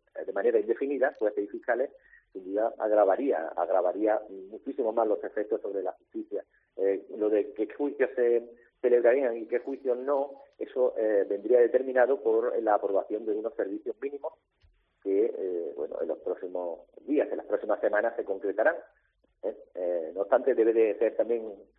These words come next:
objeto de conocimiento por su parte que el tres de mayo de este año tenemos, eh, u-, una mesa de retribuciones convocada y estamos también a la espera de las propuestas del gobierno en el contexto de esa mesa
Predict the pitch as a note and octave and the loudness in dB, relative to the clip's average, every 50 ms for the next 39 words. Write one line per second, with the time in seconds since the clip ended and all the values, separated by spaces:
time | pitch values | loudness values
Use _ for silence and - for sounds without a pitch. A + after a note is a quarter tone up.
0 | _ _ - A2 - - C3 B2+ B2+ B2 A#2+ A2+ A2+ A2 A2+ - A2+ A2+ C3 C3 | _ _ -4 -2 0 2 2 4 4 4 2 2 0 -2 -2 -2 -2 -2 -2 -2
1 | - - A#2 B2 A#2 A#2+ B2 B2 B2 - C3 B2 A2+ G#2+ G2+ F#2+ F#2 - - A2 | 0 0 -2 -2 2 4 4 4 4 2 0 2 2 2 2 2 -2 -2 -2 0
2 | A2+ A2 A#2 G#2+ A2 A2+ A2+ A2 A2+ C3+ D#3 - - G#2 F#2+ F2+ F2+ F2 E2+ E2 | 0 0 0 0 2 0 0 0 0 -2 -4 -4 -4 -4 -4 -4 -4 -8 -10 -16
3 | E2 _ _ _ _ _ _ _ _ - G2+ - - - G#2+ A2+ A#2 B2+ C#3 - | -20 _ _ _ _ _ _ _ _ -8 -8 -8 -4 0 0 0 2 0 -2 -2
4 | A2 G2+ G#2+ G#2+ G#2+ G2 - G#2+ - - _ _ - G2 G2 G2 F#2+ - - - | -2 -2 -2 -2 -2 -4 -4 -6 -18 -20 _ _ 0 2 4 4 4 2 0 0
5 | A2 G#2 G#2 G2 G2 G2 - B2 B2 A#2+ G#2+ B2+ B2+ A#2+ - A#2 A2+ A2 A2 - | 2 2 4 4 2 2 0 0 0 0 2 4 4 4 4 2 2 0 0 -2
6 | A2+ A2+ G#2+ G#2 A#2 A#2 A2+ A2 - C3 C3+ C#3 - C3+ B2+ C3 C#3 B2 G#2 - | -2 -4 -2 -2 -2 -2 -2 -2 -4 -2 -2 0 2 2 2 2 2 0 0 -2
7 | A#2 A#2 A#2+ A#2 A2+ G2 G#2+ A2+ A#2 A#2+ A2+ G2+ - - - A2+ A#2 B2 A#2 - | -4 -4 -2 -4 -4 -6 -4 -2 -2 0 0 0 0 0 -2 0 0 0 -2 -6
8 | - _ _ _ _ _ G2+ A2 A2+ A#2 A#2 A2 - G#2 - - A2 A2 - - | -12 _ _ _ _ _ -2 0 2 2 0 -2 -4 -4 -4 -2 -4 -4 -2 -4
9 | A#2 - G#2+ G2+ F#2 F#2 F#2 F2+ C3+ D3+ - G#2+ E2+ - _ - F2+ F#2 F#2 G2 | -6 -4 -6 -6 -6 -6 -4 -2 -2 -2 -2 -4 -12 -16 _ -18 -18 -14 -10 -8
10 | G2 F#2 F#2+ F#2 - _ _ - - G2 G2 - - - - - G#2 G#2 G2 - | -8 -8 -10 -12 -18 _ _ -6 -6 -4 -2 0 -2 0 0 0 0 0 0 -2
11 | G2 F2+ - - - | -4 -4 -6 -14 -16